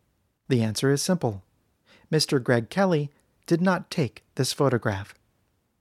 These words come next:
The photographer of this photograph, and therefore I might add for the benefit of Mister Kelly's legal team,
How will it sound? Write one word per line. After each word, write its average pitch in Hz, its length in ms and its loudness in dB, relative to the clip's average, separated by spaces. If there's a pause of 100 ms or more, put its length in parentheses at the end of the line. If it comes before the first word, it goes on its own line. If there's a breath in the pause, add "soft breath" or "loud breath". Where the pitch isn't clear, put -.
(380)
The 147 100 0
photographer 202 640 0
of 147 200 -2
this 160 180 0
photograph, 117 640 0 (440)
and 170 280 0 (100)
therefore 139 380 2
I 135 100 -2
might 131 200 0
add 123 220 -2
for 135 100 -2
the 123 100 2
benefit 123 400 0
of 123 100 -4
Mister 123 240 0
Kelly's 120 380 0
legal 170 240 0
team, 131 300 0